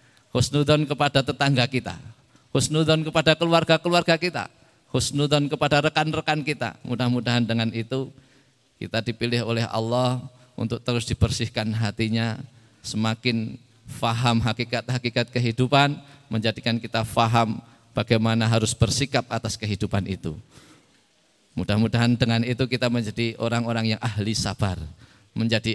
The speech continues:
ahli syukur, menjadi ahli ikhlas, dan seterusnya. Allahumma amin. Itu bukan pekerjaan mudah, kembali lagi, ya, itu mudah diucapkan saja, tetapi ketika mau mempraktekkan dalam kehidupan, butuh effort, butuh perjuangan,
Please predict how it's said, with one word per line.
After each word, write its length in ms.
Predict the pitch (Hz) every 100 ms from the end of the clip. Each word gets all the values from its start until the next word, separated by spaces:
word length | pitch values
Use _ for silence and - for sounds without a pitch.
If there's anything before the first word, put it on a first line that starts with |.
| -
ahli 400 | 123 - 110 120
syukur, 640 | - 139 123 131 110 92 - - _ -
menjadi 400 | 123 123 113 120
ahli 400 | - - 117 131
ikhlas, 560 | 135 131 135 147 101 -
dan 160 | 107
seterusnya. 480 | - - 101 92 87
Allahumma 480 | 95 104 110 147 180 - - -
amin. 320 | 90 87 87
Itu 240 | - 139 185
bukan 320 | 143 - 120
pekerjaan 480 | 123 117 - 85 110
mudah, 400 | 104 120 101 -
kembali 320 | 98 101 101 98
lagi, 360 | 92 - 85 -
ya, 240 | 104 104 - - - -
itu 640 | 110 110 139 135 123 - -
mudah 400 | 135 135 - 120
diucapkan 600 | - 143 143 143 123 135 127
saja, 400 | 131 135 131 110 - - - - -
tetapi 400 | 110 117 123 139
ketika 320 | 127 131 139
mau 240 | 135 139
mempraktekkan 640 | 139 139 139 143 151 165 175 165
dalam 160 | 160
kehidupan, 560 | 165 170 165 180 190 - - _ -
butuh 320 | 117 131 139
effort, 400 | 131 131 123 110 - - -
butuh 320 | 120 113 131
perjuangan, 800 | - 135 - 117 107 98 95